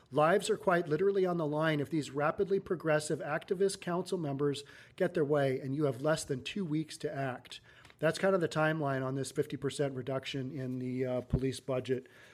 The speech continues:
Um, and the mayor is basically, I, I haven't heard anything from the mayor, whether she's on board, but, you know, she's been a proponent of the protesters, so I don't really know how that's gonna work out. Um,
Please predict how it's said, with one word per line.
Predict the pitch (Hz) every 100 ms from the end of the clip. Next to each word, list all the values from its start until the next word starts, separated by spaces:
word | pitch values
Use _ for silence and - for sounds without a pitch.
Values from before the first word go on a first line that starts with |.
| - -
Um, | 135 135 135
and | 156 147
the |
mayor | 147 165 214 165
is | 143 120
basically, | 151 151 143 - 147 143
I, | 147 143
I | 156
haven't | 160 170 175
heard | 151 160
anything | 165 156 156
from | - 151
the | 143
mayor, | 147 151
whether | 143 139
she's | 127 139
on | 143 143
board, | 135 143 143 127
but, | 131 - - - - -
you |
know, | 143
she's | 143 185
been | 170 165
a |
proponent | 151 131 143 143 143 156
of | 135 123
the | 123 131
protesters, | 131 147 147 139 123 139 131 -
so | 135 135 117 - - -
I | 139
don't | 147 139
really | 143 139
know | 139 131
how | 135
that's | 131 127
gonna | 139 123
work | 120 127 135
out. | 131 127 123 - _ _ _ _ _ _ -
Um, | 147 143 143 143 135 127